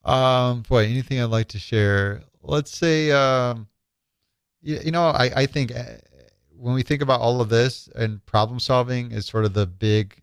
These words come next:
skill, I think empathy is the biggest driver that often gets forgotten when it comes to problem solving.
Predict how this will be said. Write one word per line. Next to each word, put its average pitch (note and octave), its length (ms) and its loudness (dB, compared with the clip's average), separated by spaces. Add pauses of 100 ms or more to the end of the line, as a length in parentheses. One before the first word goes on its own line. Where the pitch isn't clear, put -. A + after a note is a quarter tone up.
skill, A#2 600 -2 (840)
I B2+ 100 -2
think C3 260 -2
empathy A#2+ 600 0
is F#2+ 120 -2
the G2+ 120 0
biggest G#2+ 420 0
driver G#2 440 0
that G2 180 -2
often G#2 420 -2
gets G2+ 200 -4
forgotten G#2+ 640 -2
when A2 140 0
it G#2 80 -8
comes G#2 280 0
to G#2+ 100 -4
problem G2+ 320 0
solving. C3+ 400 0